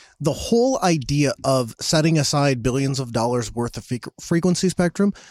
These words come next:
largely plays into this idea that the federal government wants it to remain a hobby.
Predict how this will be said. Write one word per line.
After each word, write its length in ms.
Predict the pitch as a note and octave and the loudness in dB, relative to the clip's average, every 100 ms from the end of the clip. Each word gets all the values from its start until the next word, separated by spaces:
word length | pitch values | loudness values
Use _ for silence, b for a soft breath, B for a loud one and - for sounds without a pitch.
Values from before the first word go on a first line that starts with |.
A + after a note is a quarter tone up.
| B - | B 0
largely 540 | D#3+ G#3+ A#3 A#3+ A#3 | 2 2 2 0 0
plays 400 | - F3+ E3 C#3 | 0 2 2 2
into 280 | E3 D#3+ D#3 | 2 2 2
this 220 | D3 - | 0 0
idea 380 | C#3 C3 D3 C#3 | -2 0 2 2
that 200 | C3 - | 0 -2
the 60 | |
federal 300 | - E3 F3+ | -2 0 2
government 400 | D#3 C3 D#3 D#3 | 2 2 0 -2
wants 460 | A#2+ B2 D3 E3 - | -4 0 0 2 -2
it 120 | - | -4
to 140 | - D3+ | -4 -2
remain 760 | C3+ B2+ C3+ C#3 D#3 E3+ F3+ - C#3 | -2 -2 0 2 2 2 -2 -4 -2
a 220 | C#3 C3 | 0 0
hobby. 420 | - D3 F2+ | 0 0 0